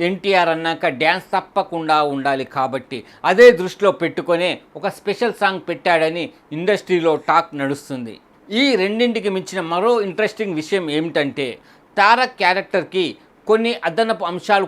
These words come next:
కూడా జోడించారంట. వాస్తవానికి స్క్రిప్ట్ని ఫైనల్ చేశాక అందులో జోక్యం చేసుకుంటానంటే డైరెక్టర్ ప్రశాంత్ నీల్ అస్సలు ఒప్పుకోడు. ఇప్పటి వరకు పనిచేసిన హీరోలతో అలాంటి అగ్రిమెంట్ కుదుర్చుకున్నాకే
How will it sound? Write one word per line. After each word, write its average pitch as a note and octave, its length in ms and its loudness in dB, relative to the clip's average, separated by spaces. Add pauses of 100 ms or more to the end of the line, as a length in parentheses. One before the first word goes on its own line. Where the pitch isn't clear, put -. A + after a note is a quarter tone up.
కూడా E3 160 0 (160)
జోడించారంట. D3 680 -2 (520)
వాస్తవానికి D#3+ 800 -2 (300)
స్క్రిప్ట్ని A#3 560 -6
ఫైనల్ G3 360 2
చేశాక E3+ 440 -2 (400)
అందులో G3+ 260 2 (160)
జోక్యం A3 460 2
చేసుకుంటానంటే F3+ 800 -2 (460)
డైరెక్టర్ F3+ 500 0
ప్రశాంత్ E3+ 380 -2
నీల్ D#3+ 140 -4 (180)
అస్సలు - 500 -4 (100)
ఒప్పుకోడు. A#2+ 440 -10 (500)
ఇప్పటి G3+ 380 4
వరకు F#3+ 240 2 (120)
పనిచేసిన F#3 420 -2 (100)
హీరోలతో G3 560 2 (400)
అలాంటి G3+ 300 4 (140)
అగ్రిమెంట్ G3 440 -2 (100)
కుదుర్చుకున్నాకే E3 920 -2